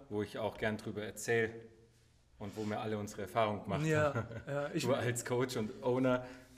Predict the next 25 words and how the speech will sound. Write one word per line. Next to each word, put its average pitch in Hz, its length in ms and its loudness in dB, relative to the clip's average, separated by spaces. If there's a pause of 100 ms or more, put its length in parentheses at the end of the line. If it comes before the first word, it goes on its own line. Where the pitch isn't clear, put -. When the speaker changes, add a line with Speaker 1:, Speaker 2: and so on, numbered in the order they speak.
(200)
Speaker 1:
und 107 160 -2
mir 117 200 2
als, 104 400 0
äh, - 60 -8
äh, 98 520 -4
Teilnehmer 104 640 0
Speaker 2:
Ja. 143 220 -2
Speaker 1:
und 101 200 -8
für - 160 -10
mich 98 220 -6
später 101 360 -4
auch 110 100 -12
als, 104 320 -12
Speaker 2:
Ich - 140 -8
Speaker 1:
äh, 104 40 -12 (140)
als - 160 -16
Coach 104 280 -14
und 175 140 -8
Owner. 175 100 -10
Speaker 2:
ich 160 140 -4
muss 180 180 4
dazu 175 240 2
immer 156 160 0
sagen, 151 400 4
wenn, 139 220 -4